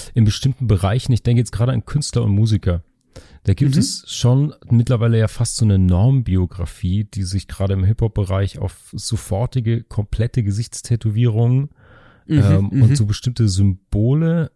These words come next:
Speaker 1: und, und Verhaltensweisen auch, auch auswirkt. Und da gehört der Drogenkonsum nach wie vor dazu.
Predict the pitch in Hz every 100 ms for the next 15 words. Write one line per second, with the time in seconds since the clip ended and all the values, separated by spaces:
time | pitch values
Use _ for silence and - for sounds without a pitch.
0 | _ - 104 - 101 - 92 110 - 135
1 | - 117 120 131 113 - _ 110 - -
2 | _ _ _ _ _ - 135 - 110 139
3 | 160 - - - - 101 104 120 120 120
4 | 107 95 123 143 120 107 107 110 113 113
5 | 107 113 110 98 - - 113